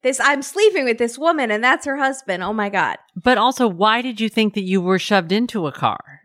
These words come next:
Speaker 2: Did you think it had to do
Speaker 1: He
Speaker 2: with
Speaker 1: didn't know
Speaker 2: something
Speaker 1: what it
Speaker 2: else?
Speaker 1: was
Speaker 2: It was the
Speaker 1: about.
Speaker 2: Frisbee League. The Frisbee League had some
Speaker 1: <laughs>
Speaker 2: dark underbelly and they had to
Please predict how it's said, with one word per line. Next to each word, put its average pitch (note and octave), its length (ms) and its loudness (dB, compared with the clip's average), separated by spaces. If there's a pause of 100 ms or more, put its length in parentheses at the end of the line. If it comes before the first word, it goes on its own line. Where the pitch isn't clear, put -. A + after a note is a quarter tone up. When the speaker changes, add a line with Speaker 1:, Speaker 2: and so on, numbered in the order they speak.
(180)
Speaker 2:
Did E3+ 160 -6
you F#3+ 80 0
think G3 160 2
it F#3 80 0
had F#3 180 0
to E3+ 80 -8
do F3 120 0
Speaker 1:
He - 40 0
Speaker 2:
with F3+ 80 0
Speaker 1:
didn't B3 160 4
know D4 60 6
Speaker 2:
something F4 140 6
Speaker 1:
what A4 80 4
it G4 40 4
Speaker 2:
else? E4+ 140 6
Speaker 1:
was - 140 2
Speaker 2:
It F3+ 100 2
was F3 140 4
the E3+ 100 0
Speaker 1:
about. D3+ 100 0
Speaker 2:
Frisbee E3+ 400 2
League. A3 340 0
The E3 120 2
Frisbee F3 400 0
League F3+ 180 2
had F3 240 0
some F3+ 180 4
Speaker 1:
<laughs> - 20 2
Speaker 2:
dark E3+ 280 2
underbelly F3+ 640 2
and D#3+ 120 0
they D#3 80 0
had D#3 220 -2
to D3+ 40 -2